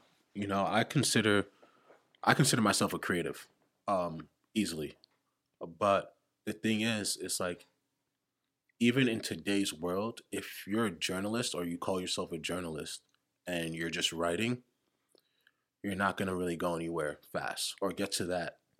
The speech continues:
point that you want to be at creatively, right? A journalist nowadays is redefined, right? You have to be able to be on social media, right? You have to be able to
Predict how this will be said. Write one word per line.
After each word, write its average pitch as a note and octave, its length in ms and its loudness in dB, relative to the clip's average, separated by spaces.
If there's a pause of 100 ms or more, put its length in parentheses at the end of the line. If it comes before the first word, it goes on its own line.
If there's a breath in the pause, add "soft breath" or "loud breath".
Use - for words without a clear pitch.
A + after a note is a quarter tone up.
point F#2+ 320 -2 (300)
that F#2+ 320 0
you F#2 100 -2
want F2 240 -2
to - 80 -4
be E2+ 240 -4
at E2 300 -4 (520)
creatively, E2+ 600 -4 (280)
right? F#2+ 300 0 (480)
A G2+ 80 -2
journalist G#2 480 0
nowadays F2 640 0 (380 soft breath)
is E2+ 120 0
redefined, F2+ 640 0 (640)
right? F#2+ 240 0
You G2 120 -4
have G2+ 300 2
to G#2 100 -2
be F#2+ 160 0
able F2 180 -2 (120)
to E2+ 280 -4 (1040)
be G#2+ 120 4
on F#2+ 140 0
social F2+ 380 2
media, E2 420 0 (320)
right? F#2 300 0
You F2+ 120 -6
have G2+ 220 4
to G2 140 -2
be F#2 200 0
able F2+ 180 0
to E2+ 420 0